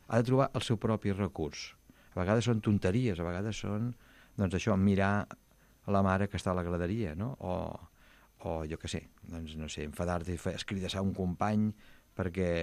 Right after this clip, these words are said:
perquè saps que amb allò s'espavilarà i li anirà bé, no? I amb l'altre no li diguis res perquè si li dius perdrà la concentració durant mitja hora, no? És un treball, per això és complex,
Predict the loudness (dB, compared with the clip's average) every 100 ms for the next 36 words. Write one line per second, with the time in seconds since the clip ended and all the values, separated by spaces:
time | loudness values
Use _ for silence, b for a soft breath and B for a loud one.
0 | -2 -4 -4 -6 -10 -14 b b -12 -4
1 | -2 0 0 -2 0 2 2 2 2 -2
2 | -2 0 0 0 -2 -4 -8 -4 2 4
3 | 6 4 4 0 -2 -6 -12 -8 -8 -4
4 | -4 0 -2 0 2 2 0 0 0 2
5 | 2 0 -4 B B B B _ -6 -4
6 | -2 0 0 -2 -4 -6 -8 -10 -6 -2
7 | 2 2 0 -4 -12 b b b b -20
8 | -18 -12 -2 0 2 2 0 -2 -2 -2
9 | -4 -2 -2 -2 -2 -4 -6 -6 -6 -8
10 | -8 _ _ _ B B 2 4 6 4
11 | 4 2 0 2 0 0 -2 -4